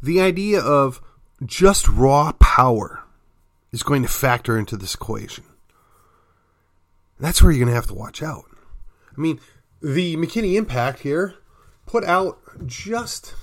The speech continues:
I wanna say a month ago, let me grab the copy I have, the twenty twenty census data. Now, it shows in twenty twenty in McKinney,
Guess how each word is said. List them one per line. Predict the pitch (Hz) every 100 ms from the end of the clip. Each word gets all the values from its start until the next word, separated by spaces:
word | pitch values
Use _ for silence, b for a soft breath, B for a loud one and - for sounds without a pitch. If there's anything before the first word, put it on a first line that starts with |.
| - -
I |
wanna | 196 220
say | 175 180
a | 135
month | 135 135
ago, | 120 113
let | 139
me | 139 123 - -
grab | 120 127 127 123
the | 107
copy | - 117 113 104
I |
have, | 95 104 120 175 b b b b b b b b b -
the | 127
twenty | - - 262 247
twenty | - 220
census | - 180 175 123 120
data. | 117 110 - b b b b b b _ _ _ _ _ _ - _ _ - b b b b b b
Now, | 123 156
it | 214
shows | - - 277 165 151 220
in | 143
twenty | 131 - 165
twenty | 202 165 123 131 202 _ _ _ _ _
in | 147 170
McKinney, | 180 165 120 139